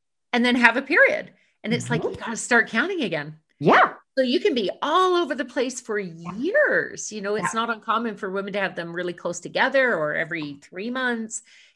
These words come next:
Speaker 1: It's on-, and that's, it's so important for peop-, women to, I remember you saying this, is to be aware of their body so they know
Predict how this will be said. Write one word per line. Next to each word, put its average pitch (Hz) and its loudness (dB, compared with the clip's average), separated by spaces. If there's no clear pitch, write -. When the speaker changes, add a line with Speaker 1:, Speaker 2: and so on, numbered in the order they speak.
Speaker 1:
It's 190 -6
on-, 208 -2
and 202 -4
that's, 247 -4
it's 214 -2
so 262 0
important 233 -2
for 208 -6
peop-, 190 -14
women 190 -4
to, 175 -14
I 180 -2
remember 180 -8
you 170 -12
saying 277 -8
this, 165 -10
is 156 -10
to - -12
be 185 -2
aware 175 4
of 277 -4
their 196 0
body 170 0
so 180 -8
they 175 -4
know 180 -2